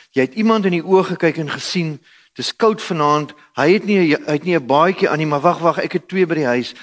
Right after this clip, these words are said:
ek gee jou my baadjie. Daar was 'n sterk liefdesding. En vriende, daarteer kan 'n mens nie stry nie. Wanneer jou hart,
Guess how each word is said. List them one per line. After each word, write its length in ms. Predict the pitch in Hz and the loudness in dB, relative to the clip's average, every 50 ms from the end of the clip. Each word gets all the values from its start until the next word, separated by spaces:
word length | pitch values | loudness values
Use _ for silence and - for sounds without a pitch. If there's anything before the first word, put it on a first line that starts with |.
| - _ | -14 _
ek 120 | - 131 | -12 -12
gee 180 | - - 170 151 | -6 -4 -2 -2
jou 160 | 143 139 131 | 0 -2 -2
my 140 | 123 120 117 | -4 -6 -6
baadjie. 500 | 101 95 95 92 92 87 _ _ _ _ _ _ _ _ _ _ _ _ _ _ _ _ _ _ _ _ _ _ _ _ _ _ _ _ _ _ | -6 -8 -8 -8 -10 -12 _ _ _ _ _ _ _ _ _ _ _ _ _ _ _ _ _ _ _ _ _ _ _ _ _ _ _ _ _ _
Daar 140 | - 110 107 | -12 -12 -10
was 200 | 110 113 - - | -10 -10 -10 -8
'n 40 | 131 | -6
sterk 960 | - - - - - - - _ _ - 247 240 240 226 - - - - - _ _ _ _ _ _ | -4 -4 -2 -2 -4 -6 -10 _ _ 0 2 2 2 0 -2 -6 -12 -20 -20 _ _ _ _ _ _
liefdesding. 880 | 131 127 127 131 147 143 - - - 135 120 - 110 98 95 87 82 _ _ _ _ _ _ _ _ _ _ _ _ _ _ _ _ _ _ _ _ _ _ _ _ _ _ _ _ _ _ _ _ _ | -12 -8 -6 -6 -6 -6 -8 -8 -8 -10 -10 -10 -12 -14 -14 -14 -14 _ _ _ _ _ _ _ _ _ _ _ _ _ _ _ _ _ _ _ _ _ _ _ _ _ _ _ _ _ _ _ _ _
En 100 | - 175 | -10 -8
vriende, 360 | 165 - 190 208 208 202 190 139 | -8 -4 -2 -2 0 0 -2 -2
daarteer 580 | 123 123 131 143 160 - - 170 165 160 156 | -4 -4 -4 -4 -6 -6 -6 -4 -4 -4 -4
kan 200 | - - 160 156 | -6 -10 -12 -10
'n 80 | 147 139 | -8 -6
mens 240 | 123 113 117 - - | -6 -6 -6 -8 -10
nie 80 | 139 | -10
stry 320 | - - - - 98 98 98 98 104 | -12 -12 -12 -12 -12 -12 -14 -16 -20
nie. 140 | _ _ _ _ _ _ _ _ _ _ _ _ _ _ _ _ _ _ _ _ _ _ _ _ _ _ - - - - - - | _ _ _ _ _ _ _ _ _ _ _ _ _ _ _ _ _ _ _ _ _ _ _ _ _ _ -20 -20 -20 -20 -6 -2
Wanneer 260 | 156 170 185 190 196 | 0 2 2 4 4
jou 100 | 190 165 | 2 2
hart, 500 | 135 131 165 220 233 190 - - - | 2 2 2 2 2 0 -2 -8 -16